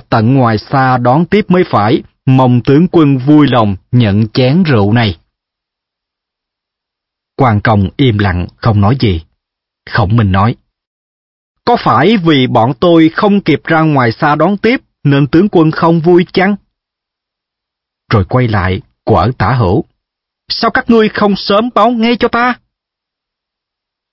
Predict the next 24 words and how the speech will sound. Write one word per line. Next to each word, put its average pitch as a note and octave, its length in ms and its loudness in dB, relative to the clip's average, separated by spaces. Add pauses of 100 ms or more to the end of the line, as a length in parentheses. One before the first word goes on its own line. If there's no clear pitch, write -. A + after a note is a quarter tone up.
(400)
Bấy B2 180 2
giờ G#2 300 0
Quan A#2 220 -2
Công A#2 240 0
mới C3 120 2
nói: C3 280 -2 (1200)
"Tôi C3+ 240 2
về G2+ 280 0 (480)
để A2+ 260 0 (100)
chịu G#2+ 340 0
tội G#2+ 280 0
chết D#3+ 220 -2
đấy C3+ 220 0
thôi." B2+ 260 0 (1120)
Khổng A#2+ 320 0
Minh A#2+ 180 2
còn G#2 180 0
làm G2 200 0
ra B2 180 -2
vẻ G#2 280 -4
chưa C3+ 140 2
hiểu: A2 320 0 (840)
"Thế B3+ 140 -2
nào, D3 480 0